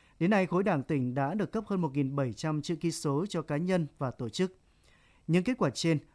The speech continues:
đã góp phần quan trọng nâng cao hiệu quả công tác lãnh đạo, chỉ đạo, điều hành của cấp ủy, cơ quan, đơn vị, địa phương được Trung ương ghi nhận, đánh giá cao. Bên cạnh những kết quả đạt được,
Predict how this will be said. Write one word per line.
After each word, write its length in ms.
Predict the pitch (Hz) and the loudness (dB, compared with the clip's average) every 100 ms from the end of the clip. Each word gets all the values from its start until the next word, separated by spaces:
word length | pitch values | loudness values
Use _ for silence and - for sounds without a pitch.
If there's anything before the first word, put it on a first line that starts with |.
| - | 0
đã 160 | 156 | 2
góp 160 | 160 240 | 2 0
phần 180 | 185 156 | 0 0
quan 200 | 185 175 | 0 0
trọng 340 | 175 123 131 | 0 0 -2
nâng 120 | 175 | -2
cao 120 | 170 156 | 0 0
hiệu 160 | 147 - | -2 0
quả 180 | 131 | -2
công 180 | 113 151 | 0 -4
tác 140 | 202 170 | -2 -2
lãnh 180 | 147 | -2
đạo, 200 | 190 135 | -2 -2
chỉ 160 | 117 147 | -2 -4
đạo, 220 | 135 127 | -2 -2
điều 160 | 139 127 | -2 -2
hành 180 | 135 123 | -2 -2
của 100 | 127 | -4
cấp 160 | 202 | -2
ủy, 200 | 190 127 - | 0 0 0
cơ 120 | 165 151 | -2 0
quan, 220 | 170 160 | 0 0
đơn 120 | 156 | -2
vị, 120 | 143 | -2
địa 180 | 120 123 | -4 -6
phương 240 | - 175 160 - - - | 0 0 0 -4 -12 -2
được 140 | 160 | 0
Trung 180 | 220 202 | 0 0
ương 140 | 202 175 | 0 0
ghi 80 | 185 | 0
nhận, 180 | 151 - | -2 -2
đánh 160 | 127 | -6
giá 160 | 135 147 | -4 -4
cao. 260 | 147 143 120 - - - _ _ | 0 0 0 -8 -20 -20 _ _
Bên 140 | 165 165 | 0 2
cạnh 220 | 156 139 | 4 4
những 100 | 151 | 2
kết 160 | 233 - | 0 0
quả 160 | 156 | 0
đạt 140 | 131 127 | 0 0
được, 200 | 143 | -2